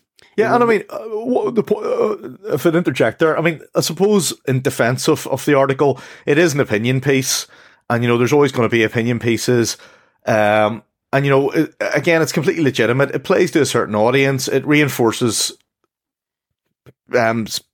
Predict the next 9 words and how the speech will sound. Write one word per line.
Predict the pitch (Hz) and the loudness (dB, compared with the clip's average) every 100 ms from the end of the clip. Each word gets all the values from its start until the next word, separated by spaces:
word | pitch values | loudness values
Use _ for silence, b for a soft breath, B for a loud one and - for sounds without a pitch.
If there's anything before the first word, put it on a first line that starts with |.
| - 80 | -10 -6
some | - 120 | -4 -4
perceptions | - 120 131 143 - 202 160 | -6 -4 0 0 0 -2 0
that | 139 | -2
exist | 127 139 - | 0 0 0
already. | 120 120 135 202 190 B B B B B B | 0 2 2 2 0 B B B B B B
Um, | 127 127 123 131 131 _ _ | 0 2 2 -2 -6 _ _
but, | 147 131 127 - _ _ _ _ | 0 2 0 -4 _ _ _ _
you | - 147 | -4 0
know, | 139 139 143 - | 2 4 2 -2